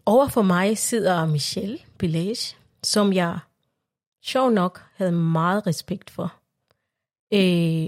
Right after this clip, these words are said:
og jeg kan huske, da jeg skulle møde dig første gang, der kiggede jeg i spejlet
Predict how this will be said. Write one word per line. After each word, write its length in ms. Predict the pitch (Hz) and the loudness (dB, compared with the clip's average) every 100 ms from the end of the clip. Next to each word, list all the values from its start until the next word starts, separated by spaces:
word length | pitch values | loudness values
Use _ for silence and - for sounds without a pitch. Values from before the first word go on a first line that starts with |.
| - | -2
og 100 | 180 | 0
jeg 120 | 175 | 0
kan 120 | 196 | 0
huske, 260 | 185 233 - | 0 0 2
da 60 | |
jeg 80 | 202 | 0
skulle 240 | - 196 180 | 2 0 0
møde 140 | 190 | 2
dig 140 | 202 | 0
første 320 | - 190 - 175 | -2 -4 -4 -4
gang, 300 | 180 180 175 _ _ _ _ _ _ | -4 -4 -6 _ _ _ _ _ _
der 80 | 190 | -2
kiggede 400 | 185 208 196 202 | -2 -2 2 2
jeg 120 | 170 | 2
i 20 | |
spejlet 600 | 156 - 196 180 180 170 | 0 -2 -2 0 -2 -4